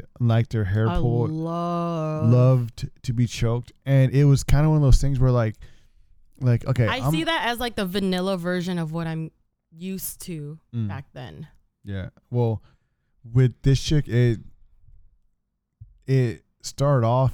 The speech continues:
Speaker 1: like, y-, like, y-, you know, I was doing, like, a, like, a little bit,
Speaker 2: Uh-huh.
Speaker 1: and then it got to the point where, like, she would have me choke her, like, like, so
Speaker 2: Yeah.
Speaker 1: fucking hard that, like, I didn't,
Speaker 2: Oh.
Speaker 1: and I was like, "Fu-," and then she would have me pull her fucking hair, like, super fucking hard.
Speaker 2: She would tell you?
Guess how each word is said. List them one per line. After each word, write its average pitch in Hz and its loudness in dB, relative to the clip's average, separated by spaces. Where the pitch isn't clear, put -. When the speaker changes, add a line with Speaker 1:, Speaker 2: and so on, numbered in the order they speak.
Speaker 1:
like, 104 -8
y-, 123 -10
like, 120 -4
y-, 127 -10
you 135 0
know, 120 4
I - 2
was 110 0
doing, 120 2
like, 117 0
a, 104 0
like, 110 -2
a 101 0
little 107 2
bit, 139 0
Speaker 2:
Uh-huh. 185 -10
Speaker 1:
and 131 6
then 135 6
it 131 2
got 131 2
to - 2
the 131 2
point 135 2
where, 127 2
like, 110 0
she - 0
would 131 8
have 135 4
me 120 0
choke 127 2
her, 110 -2
like, 107 -4
like, 92 -10
so - -2
Speaker 2:
Yeah. 135 4
Speaker 1:
fucking 127 -2
hard 110 -2
that, 107 0
like, 101 -4
I 107 -2
didn't, 113 0
Speaker 2:
Oh. 147 -6
Speaker 1:
and 131 4
I 131 6
was 135 4
like, 101 -2
"Fu-," - -8
and 143 4
then 147 4
she - 0
would 165 4
have 165 0
me 143 2
pull 147 2
her 147 4
fucking 135 -2
hair, 110 2
like, 107 -2
super 127 0
fucking 117 -2
hard. 110 0
Speaker 2:
She 127 0
would 127 -2
tell 160 -6
you? 180 -6